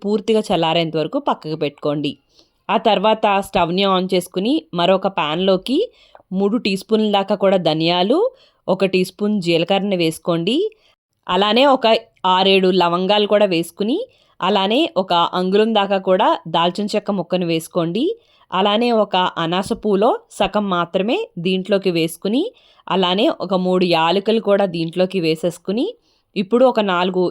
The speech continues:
ఎండుమిరపకాయలను తీసుకుని, వీటిని ముక్కలుగా కట్ చేసుకుని వేసుకోండి. ఇలా ముక్కలు కట్ చేసుకోవడం వల్ల గింజలు కూడా బాగా వేగి రుచి బాగుంటుందన్నమాట. వీటిని just వేడెక్కితే సరిపోతుంది, ఇవేం కలర్ మారేంత వరకు వేయించవసరం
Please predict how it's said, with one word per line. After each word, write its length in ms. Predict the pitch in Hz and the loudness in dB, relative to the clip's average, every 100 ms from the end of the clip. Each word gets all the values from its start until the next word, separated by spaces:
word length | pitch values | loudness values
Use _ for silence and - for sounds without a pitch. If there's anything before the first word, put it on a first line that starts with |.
| - | -2
ఎండుమిరపకాయలను 720 | 170 190 202 - 208 202 190 | -2 0 -2 2 0 0 -4
తీసుకుని, 400 | 175 - 196 233 427 - _ _ - | -6 -8 -6 -4 -4 -8 _ _ -4
వీటిని 340 | 202 226 220 214 | -4 0 0 0
ముక్కలుగా 320 | 185 196 202 | 0 2 2
కట్ 220 | 202 180 - | 2 -2 -2
చేసుకుని 320 | 180 - 190 160 | -4 -2 -2 -2
వేసుకోండి. 520 | 160 - 165 170 262 453 - _ _ | -2 -4 -4 -2 -2 -2 -6 _ _
ఇలా 180 | 185 196 202 | -2 0 0
ముక్కలు 280 | 190 - 233 | -2 0 2
కట్ 140 | 220 202 | 2 0
చేసుకోవడం 440 | 208 - 208 196 185 | -4 0 0 0 0
వల్ల 260 | 170 175 262 202 | 0 2 0 0
గింజలు 320 | 185 185 196 208 | -2 0 0 0
కూడా 160 | 208 180 170 | 0 0 0
బాగా 220 | 170 170 170 | 0 0 0
వేగి 300 | 165 185 349 269 | 0 0 0 0
రుచి 200 | - 185 | -2 0
బాగుంటుందన్నమాట. 800 | 165 156 160 165 160 151 151 143 151 - _ _ _ - | 0 0 -2 -4 -4 -6 -6 -6 -8 -8 _ _ _ -4
వీటిని 320 | 220 214 226 208 | -4 0 0 2
just 220 | 175 - 247 190 | 0 0 0 2
వేడెక్కితే 480 | 175 185 202 220 | 2 2 -2 -4
సరిపోతుంది, 640 | 214 190 170 175 170 160 175 269 | -2 -2 -2 -4 -4 -6 -2 -2
ఇవేం 220 | 196 196 226 | 0 -2 -2
కలర్ 260 | 190 180 196 | 0 0 0
మారేంత 360 | 180 175 175 165 | 0 0 -2 -2
వరకు 180 | 160 269 | -4 -2
వేయించవసరం 680 | 233 165 156 165 143 - | 0 0 0 -2 -2 -4